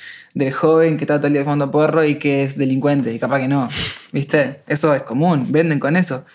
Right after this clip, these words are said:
Pero al menos, quieras que no, esté de menos o no, le están dando un reconocimiento. Porque están hablando de él porque es el número uno. Si no, no hablarían. Acá capaz sos el número uno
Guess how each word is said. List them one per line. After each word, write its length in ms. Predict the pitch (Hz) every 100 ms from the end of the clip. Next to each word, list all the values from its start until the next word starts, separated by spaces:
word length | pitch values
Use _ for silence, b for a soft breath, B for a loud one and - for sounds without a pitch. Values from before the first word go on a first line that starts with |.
| b b -
Pero 180 | 147 147
al 120 | 165
menos, 480 | 226 233 196 196 190
quieras 240 | 185 175
que 120 | 170 170
no, 460 | 190 208 214 - _ _ -
esté 260 | 131 - 170
de 120 | 165
menos 300 | 175 180 160
o 80 | 160
no, 400 | 190 240 247 - b b b b
le 100 | 143
están 300 | 151 202 196
dando 420 | 196 202 190 170
un 80 | 160
reconocimiento. 1080 | 170 156 147 151 202 226 214 156 131 147 - - _ B -
Porque 140 | 151
están 160 | 156 202
hablando 240 | 196 190 185
de 60 |
él 40 | 208
porque 140 | 196
es 60 | 175
el 60 |
número 300 | 175 160 139 202
uno. 400 | 185 131 131 151
Si 140 | 151 160
no, 80 |
no 100 | 190
hablarían. 640 | 165 143 180 180 135 123 -
Acá 200 | 156 175
capaz 240 | 190 190
sos 140 | 196 196
el 80 | 190
número 280 | 202 190 214
uno 360 | 233 226 -